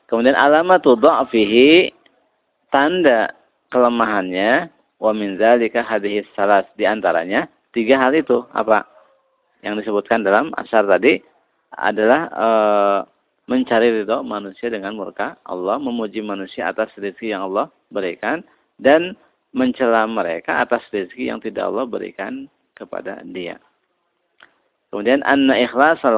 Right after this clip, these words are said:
khauf lillahi minal faraid." Memurnikan khauf kepada Allah itu termasuk kewajiban.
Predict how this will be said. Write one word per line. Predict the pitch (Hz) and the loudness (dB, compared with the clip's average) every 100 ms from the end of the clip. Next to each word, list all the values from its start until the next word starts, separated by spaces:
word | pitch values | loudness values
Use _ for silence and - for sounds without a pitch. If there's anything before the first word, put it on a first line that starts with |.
| - | 2
khauf | 143 175 - | 4 4 4
lillahi | 120 104 113 139 127 | 2 4 4 2 -2
minal | 113 107 101 | -6 -6 -8
faraid." | - 98 85 101 - _ _ - | -4 -2 -2 -4 -8 _ _ -8
Memurnikan | 120 127 123 120 165 - 117 104 98 _ _ _ _ _ _ _ | -2 2 2 4 2 2 0 -2 -10 _ _ _ _ _ _ _
khauf | - - 147 143 175 - | -6 2 4 6 2 0
kepada | - 123 120 113 | -6 0 2 4
Allah | 87 101 90 | 2 2 -2
itu | 104 | 0
termasuk | 135 113 95 131 151 _ _ | 0 0 -6 -6 -8 _ _
kewajiban. | 117 107 98 98 101 98 85 | 0 0 0 -2 0 0 -2